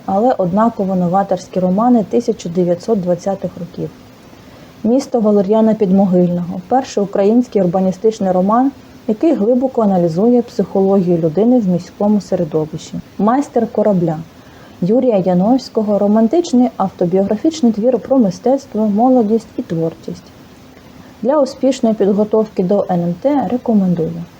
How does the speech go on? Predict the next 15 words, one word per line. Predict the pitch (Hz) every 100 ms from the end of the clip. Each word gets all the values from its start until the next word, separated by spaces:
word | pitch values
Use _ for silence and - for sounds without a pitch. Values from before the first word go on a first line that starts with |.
| - - -
Уважно | 202 262 311 285 262
перечитайте | 208 190 - 180 214 254 220
роман | 190 190 214 208
«Місто», | 208 185 - 170 165
звертаючи | 165 180 180 196 180 -
увагу | 175 180 226 220 190
на | 190 -
еволюцію | 190 190 190 185 190 185
Степана | 180 180 175 190 190
Радченка | 180 - - 170 165 180 - - - -
та | 190
його | 185 240
стосунки | 240 - 175 196 214 214
з | 196
жінками. | 196 190 - 160 165